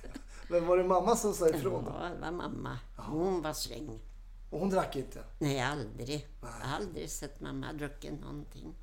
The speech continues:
Speaker 1: Så man in-, det var redan då på den tiden att man passade sig för lite grann, att man visste om någon drack för mycket?
Speaker 2: Ja, då aktar man sig.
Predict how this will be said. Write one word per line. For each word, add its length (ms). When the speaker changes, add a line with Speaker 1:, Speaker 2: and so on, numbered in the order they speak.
Speaker 1:
Så 160
man 180
in-, 460
det 80
var 180
redan 380
då 220
på 120
den 180
tiden 180
att 80
man 140
passade 480
sig 160
för 400
lite 280
grann, 360
att 180
man 140
visste 240
om 100
någon 200
drack 320
för 160
mycket? 440
Speaker 2:
Ja, 380
då 180
aktar 380
man 200
sig. 300